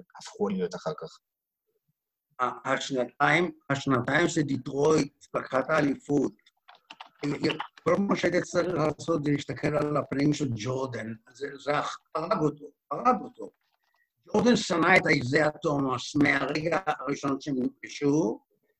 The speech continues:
Speaker 2: וזה נשאר ככה עד, עד אלף תשע מאות תשעים ושתיים ואולי אחרי. ה-, הייתה שנאה, שתי הערים קרובות אחת לשנייה, באופן יחסי כמובן.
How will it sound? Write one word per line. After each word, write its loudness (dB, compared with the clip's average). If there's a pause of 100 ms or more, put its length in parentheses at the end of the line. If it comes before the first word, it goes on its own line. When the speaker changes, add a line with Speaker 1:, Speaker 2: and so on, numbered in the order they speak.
Speaker 2:
וזה 0
נשאר 0
ככה 4
עד, 4 (260)
עד 0
אלף 6
תשע 0
מאות 2
תשעים 0
ושתיים 0
ואולי 2
אחרי. -4 (720)
ה-, -2 (280)
הייתה 4 (180)
שנאה, 2 (100)
שתי 4
הערים 6 (100)
קרובות 4 (160)
אחת -8
לשנייה, -4 (300)
באופן -2
יחסי -4
כמובן. -4